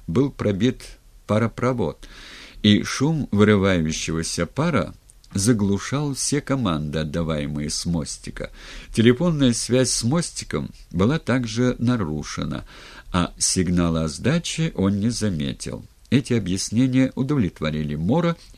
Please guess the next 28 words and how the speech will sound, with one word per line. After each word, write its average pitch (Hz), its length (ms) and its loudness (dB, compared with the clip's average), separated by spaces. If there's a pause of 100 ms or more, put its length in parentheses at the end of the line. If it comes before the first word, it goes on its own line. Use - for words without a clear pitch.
и 110 80 4
он 170 160 2
решил 127 360 -4
считать 95 600 -4
инцидент 92 880 -2 (120)
исчерпанным. - 920 -6 (1120)
Появление 175 500 4
на 165 140 4
«Атлантисе» 131 800 0
детей 113 480 2
привело 98 400 0
многих 127 420 2
моряков 110 580 0
рейдера, 107 600 2
особенно 80 500 -2
семейных, 87 720 -2
в - 140 -14
сильное 123 520 0
возбуждение. 76 1000 -4 (560)
Своих 143 360 4
детей 135 360 4
они 123 160 4
не 120 120 4
видели 117 280 4
уже 107 200 2
почти 98 420 -2
пять 110 360 -2
месяцев, - 680 -4